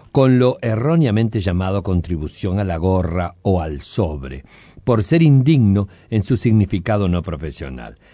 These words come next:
En la seguridad de que los trabajadores de teatro de nuestro país entienden este llamado de atención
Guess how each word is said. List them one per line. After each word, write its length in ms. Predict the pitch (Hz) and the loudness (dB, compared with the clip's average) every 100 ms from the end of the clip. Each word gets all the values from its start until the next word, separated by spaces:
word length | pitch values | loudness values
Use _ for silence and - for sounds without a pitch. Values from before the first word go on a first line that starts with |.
| - | -8
En 140 | 104 101 | -2 0
la 80 | |
seguridad 540 | 101 104 110 110 139 120 | 2 2 4 4 2 0
de 80 | 90 | -2
que 100 | 87 | -6
los 140 | 80 | -6
trabajadores 600 | - 80 78 82 92 95 | -8 -8 -8 -6 -4 -4
de 120 | 98 | -4
teatro 400 | 87 127 98 82 | -2 -4 -2 -6
de 60 | 76 | -6
nuestro 280 | 80 - 87 | -8 -6 -6
país 340 | 107 123 113 | -2 -4 -4
entienden 600 | 92 82 95 120 85 80 | -4 -4 -2 0 0 -4
este 180 | 87 107 | -6 -6
llamado 460 | 87 87 98 87 | -4 -4 -4 -4
de 100 | 78 | -6
atención 800 | 76 73 80 78 78 - 127 95 | -10 -12 -8 -8 -6 -2 0 0